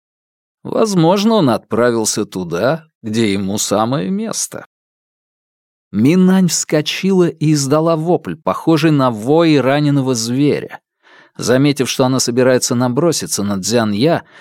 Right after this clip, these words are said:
Ян Сюэу поспешно схватил ее и, не обращая внимания на пинки и сопротивление, вытолкнул за дверь.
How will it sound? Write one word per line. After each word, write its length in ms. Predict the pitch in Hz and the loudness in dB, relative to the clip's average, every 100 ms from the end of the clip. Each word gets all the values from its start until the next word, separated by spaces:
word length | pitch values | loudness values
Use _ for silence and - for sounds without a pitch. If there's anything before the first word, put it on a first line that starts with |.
| - | -12
Ян 300 | 95 120 175 | -2 0 2
Сюэу 440 | - 160 156 156 175 | 0 2 4 4 2
поспешно 640 | 151 139 - - - 180 | -2 -4 -4 -4 -2 -2
схватил 600 | - - 151 143 139 139 | -2 0 0 2 0 2
ее 200 | 131 123 | 4 4
и, 80 | 117 | 2
не 120 | 127 | 2
обращая 520 | 139 147 143 - 196 | 0 0 -2 0 0
внимания 500 | 160 156 147 139 117 | 2 2 2 2 0
на 120 | 110 104 | -2 -2
пинки 380 | 117 113 - | -2 -2 -2
и 80 | 113 | -2
сопротивление, 840 | - - 101 - 101 113 165 160 127 | -2 -4 -6 -4 -4 0 2 2 0
вытолкнул 640 | 92 143 156 139 139 127 | 0 -2 0 -2 0 -2
за 180 | 117 123 | 0 0
дверь. 400 | 101 82 - - | 0 -8 -10 -18